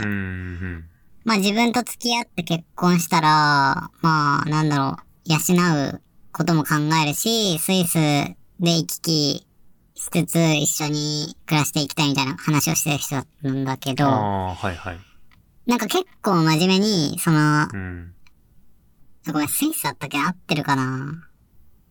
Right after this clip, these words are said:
Speaker 2: 忘れたけど。
Speaker 1: はい。
Speaker 2: <laughs> なんか海外のなんだろう、ちょっとそういうのが進んだ国にいる人で、
Speaker 1: はい。
Speaker 2: えー、結婚が結構リアリティを持って考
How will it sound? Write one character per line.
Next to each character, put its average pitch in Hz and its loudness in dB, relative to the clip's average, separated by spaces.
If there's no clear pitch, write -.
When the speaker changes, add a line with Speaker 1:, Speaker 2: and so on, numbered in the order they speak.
Speaker 2:
忘 165 -6
れ 165 4
た 170 2
け 160 0
ど。 160 2
Speaker 1:
は 98 -2
い。 98 -10
Speaker 2:
<laughs> 262 -2
な 220 0
ん - -2
か 208 -6
海 349 4
外 185 2
の 165 2
な 233 2
ん 240 2
だ 170 2
ろ 147 2
う、 156 -2
ち - -2
ょ - 0
っ - -12
と - -6
そ 302 2
う 302 4
い 302 4
う 294 4
の 214 4
が 156 0
進 - 0
ん 214 2
だ 220 2
国 208 2
に 165 4
い 156 2
る 170 4
人 165 0
で、 151 2
Speaker 1:
は 92 -10
い。 92 -16
Speaker 2:
え 165 4
ー、 165 0
結 196 -4
婚 320 4
が 302 0
結 - -4
構 190 0
リ 214 2
ア 269 4
リ 277 2
テ - -4
ィ 170 2
を 160 4
持 196 4
っ 190 0
て 175 -6
考 175 -4